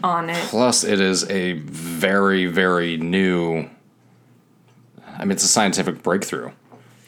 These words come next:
Speaker 1: Yeah, but you can,
Speaker 2: So
Speaker 1: the, the reactor is still
Speaker 2: Right.
Speaker 1: a physical product, and
Speaker 2: Right.
Speaker 1: the whole point is it's new and you can patent it.
Speaker 2: Yeah.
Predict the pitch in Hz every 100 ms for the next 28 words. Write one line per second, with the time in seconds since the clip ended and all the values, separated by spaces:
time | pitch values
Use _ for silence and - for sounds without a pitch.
0 | - 330 269 262 277 - 101 90 - -
1 | 226 294 262 269 311 381 - 262 240 233
2 | 226 220 202 254 226 202 208 196 196 240
3 | 220 - 208 214 - - - 95 82 69
4 | 202 202 - 220 285 - 339 302 - 202
5 | 196 202 202 214 208 190 185 190 180 180
6 | 175 208 196 175 175 170 - 139 -